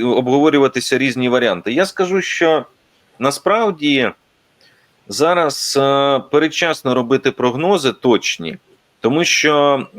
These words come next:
спочатку все ж таки має сформуватися кабінет Трампа, його адміністрація, е, спецпредставник буде п-, п-, з питань України. А ц-, якщо буде спецпредставник, це вже не про двадцять чотири години. Це ж для того, щоб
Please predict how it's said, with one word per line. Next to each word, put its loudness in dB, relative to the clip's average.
спочатку -4
все -4
ж -8
таки -4
має 0
сформуватися -2
кабінет -2
Трампа, -2
його 0
адміністрація, -2
е, 0
спецпредставник -2
буде -2
п-, -6
п-, 2
з -8
питань -2
України. -4
А -2
ц-, -4
якщо 0
буде 0
спецпредставник, -2
це -2
вже 0
не -2
про -6
двадцять -4
чотири -4
години. -8
Це 0
ж -6
для 2
того, 2
щоб 2